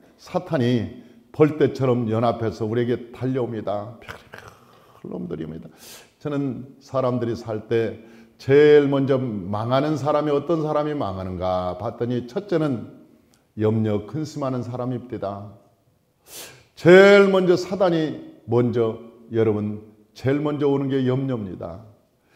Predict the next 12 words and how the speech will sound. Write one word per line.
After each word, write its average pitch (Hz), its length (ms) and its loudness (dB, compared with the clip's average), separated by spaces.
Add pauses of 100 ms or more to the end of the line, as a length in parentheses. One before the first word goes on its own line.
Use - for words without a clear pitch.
(120)
우리에게 185 440 6
염려 185 360 6
근심을 214 480 0
가지고 160 340 2
와요. 87 580 -4 (580)
그 214 380 6
다음에 110 360 -2
뭐가 104 380 -2
오느냐면 104 720 -6
두려움을 170 520 2
가지고 117 280 -4
옵니다. 87 400 -14